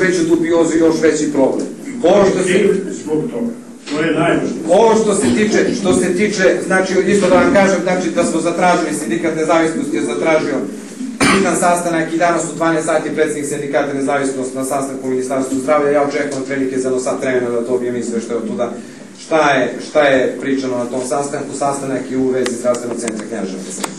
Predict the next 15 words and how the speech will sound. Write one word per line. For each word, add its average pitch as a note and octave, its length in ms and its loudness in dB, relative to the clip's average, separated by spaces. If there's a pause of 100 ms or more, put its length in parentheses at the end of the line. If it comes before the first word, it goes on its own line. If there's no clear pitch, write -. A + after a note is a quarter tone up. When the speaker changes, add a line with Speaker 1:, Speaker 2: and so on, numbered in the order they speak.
(800)
Speaker 1:
A, C#3 480 2 (200)
ono G3 240 6
što G3 140 2
je F3+ 80 4
Darko F#3+ 340 4
rekao, F3 320 2
znači, F3 680 2 (480)
štrajk, F3+ 360 2 (200)
u-, F3 140 4
ako D#3+ 220 0
uđemo E3 340 6
u C#3+ 40 0
taj E3 140 2 (100)
štrajk E3+ 280 2 (120)
kao D#3+ 220 0